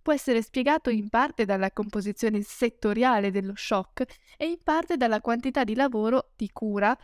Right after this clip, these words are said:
che è ricaduta sulle donne a causa della chiusura delle strutture di assistenza all'infanzia e delle scuole.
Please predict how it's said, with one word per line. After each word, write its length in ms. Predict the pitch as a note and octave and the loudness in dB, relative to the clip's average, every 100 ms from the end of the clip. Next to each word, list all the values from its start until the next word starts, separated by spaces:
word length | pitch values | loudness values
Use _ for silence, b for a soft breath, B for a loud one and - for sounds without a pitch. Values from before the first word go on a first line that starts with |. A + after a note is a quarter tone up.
| b b | b b
che 200 | D4 D4+ | 0 2
è 20 | |
ricaduta 540 | D#4+ D#4+ F4+ B3 A#3+ A#3 | 2 2 0 0 -2 -4
sulle 280 | - A3+ | -2 -2
donne 440 | G#3+ G3 G3 G3 G3+ | -2 -2 -2 -2 -2
a 140 | G#3+ G3+ | -4 -2
causa 320 | C4+ B3+ G#3 | 0 0 0
della 200 | G3 G#3 | -2 -2
chiusura 380 | A#3 G#3+ B3+ G3 | -2 0 2 2
delle 180 | F#3+ | 0
strutture 320 | G3 A3 B3+ A3+ | -4 -4 -2 -2
di 80 | |
assistenza 560 | G#3 A3+ G#3 A3+ A3 G#3 | -2 -4 -2 -2 -2 -2
all'infanzia 800 | G#3+ C4+ - B2 G3+ - A#3+ - | -2 -4 -2 -2 -2 -2 0 0
e 120 | D#4 | 0
delle 240 | A#3 G3+ G3 | 0 -2 -4
scuole. 640 | - - G3 G3+ G#3 | -8 -6 -2 0 0